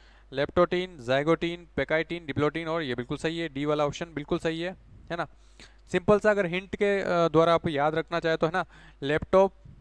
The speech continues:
जींस, लैपटॉप जींस पैक करके दे दी,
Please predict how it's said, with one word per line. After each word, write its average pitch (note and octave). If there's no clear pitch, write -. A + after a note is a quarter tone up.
जींस, -
लैपटॉप C#3+
जींस E3+
पैक E3+
करके E3+
दे C#3
दी, A#2